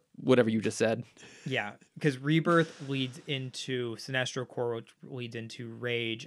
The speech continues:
Speaker 2: of the Red Lanterns. And then that basically leads into Blackest Night.
Speaker 1: Okay,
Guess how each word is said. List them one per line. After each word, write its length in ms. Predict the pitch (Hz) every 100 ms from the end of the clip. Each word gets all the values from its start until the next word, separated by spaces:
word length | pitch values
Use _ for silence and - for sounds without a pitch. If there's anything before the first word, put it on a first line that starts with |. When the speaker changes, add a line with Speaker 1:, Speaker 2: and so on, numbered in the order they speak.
| -
Speaker 2:
of 120 | 123
the 120 | 120
Red 260 | 120 117 113
Lanterns. 920 | 110 104 104 110 107 - - - - _ _ _ _ _ _ _ -
And 120 | 131
then 220 | 123 120 120
that 360 | 123 120 139 - -
basically 400 | 127 110 123 110
leads 320 | 113 107 104
into 840 | 120 107 - 113 107 - 120 - _ _ _ _
Blackest 400 | 123 110 101 101
Night. 220 | 110 107 -
Speaker 1:
Okay, 300 | 131 -